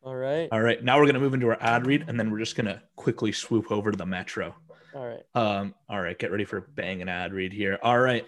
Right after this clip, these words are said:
Speaker 2: <clears throat> Hockey fans, it's finally time to hit the ice again,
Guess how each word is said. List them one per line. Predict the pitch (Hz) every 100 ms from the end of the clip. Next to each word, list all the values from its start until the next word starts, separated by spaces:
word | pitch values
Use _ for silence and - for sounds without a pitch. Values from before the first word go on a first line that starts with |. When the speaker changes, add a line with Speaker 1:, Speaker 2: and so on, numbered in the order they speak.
| -
Speaker 2:
<clears throat> | 208 190 123 - - _ _ 156
Hockey | 135 131 135
fans, | - 127 127 135 - _ _ _ _
it's | 117 - -
finally | - - 131 143 127 107
time | - 113 113 117
to |
hit | 101 135 -
the | 117
ice | 110 117 123
again, | 117 123